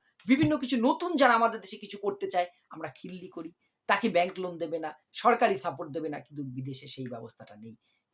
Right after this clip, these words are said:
তাদের সেই সুযোগটা আছে বলেই যাচ্ছে। এই স্টার্টআপ যারা করতে চাইছে, নতুন করে উদ্যোগপতি শুরু করতে যাচ্ছে,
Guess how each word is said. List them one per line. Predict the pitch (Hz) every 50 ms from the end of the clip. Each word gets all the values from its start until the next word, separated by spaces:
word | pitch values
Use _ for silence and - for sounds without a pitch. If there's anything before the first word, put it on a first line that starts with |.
| - - - -
তাদের | - 165 165 165 190
সেই | 190 - - 151
সুযোগটা | - - 156 139 139 135 - 127
আছে | 120 127 - - 131
বলেই | 123 123 123 123
যাচ্ছে। | 113 117 110 - - - - - _ _ _ -
এই | -
স্টার্টআপ | 127 - - 190 190 185 - 175 139
যারা | 127 143 123 120
করতে | - - 127 123 - -
চাইছে, | - - - - - -
নতুন | 190 190 - 233 220
করে | - 160 143
উদ্যোগপতি | 139 135 127 123 127 127 _ - 131 123 127 -
শুরু | - - 160 143
করতে | 123 123 117 - _ 113
যাচ্ছে, | 113 110 - - 135